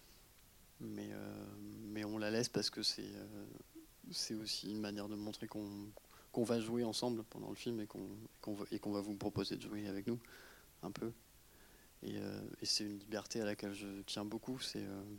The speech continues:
J'aime beaucoup aussi cette scène parce qu'il y a, il y a un bouleversement des, des valeurs, euh, il y a, il y a du, il y a du mime d'une classe à laquelle ils inter-,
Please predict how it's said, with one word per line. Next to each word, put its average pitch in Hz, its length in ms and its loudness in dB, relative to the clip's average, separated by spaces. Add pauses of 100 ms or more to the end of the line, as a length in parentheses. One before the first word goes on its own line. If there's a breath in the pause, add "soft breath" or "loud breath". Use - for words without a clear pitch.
(2000 loud breath)
J'aime 104 320 2
beaucoup 107 280 -2
aussi - 200 0
cette - 200 0
scène 113 180 2
parce - 180 0
qu'il 104 160 -4
y 101 60 -2
a, 101 300 -2
il 110 80 -4
y - 40 0
a 104 80 2
un 101 80 2
bouleversement 107 600 0
des, 104 280 -2
des 113 140 0
valeurs, 110 560 6
euh, 98 100 2 (580 loud breath)
il 101 60 -4
y 101 40 -2
a, 107 100 -4
il 104 140 -6
y - 40 -2
a 98 60 -2
du, 101 200 -6 (420)
il - 60 -2
y 98 40 0
a 101 40 0
du 104 120 -2
mime 117 800 4
d'une 107 220 4
classe 107 320 2
à 104 40 4
laquelle 104 220 0
ils 104 140 0
inter-, 98 240 0